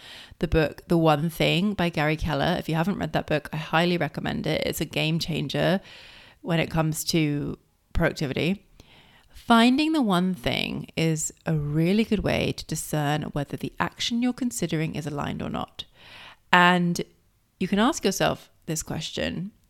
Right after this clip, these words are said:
"What is the one thing I can do right now that will make everything else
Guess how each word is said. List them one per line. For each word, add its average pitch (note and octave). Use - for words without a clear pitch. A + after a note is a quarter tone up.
"What F3+
is E3+
the E3+
one E3+
thing D#3
I -
can E3+
do D#3
right D#3+
now E3+
that -
will D#3
make E3
everything A#3
else F#3+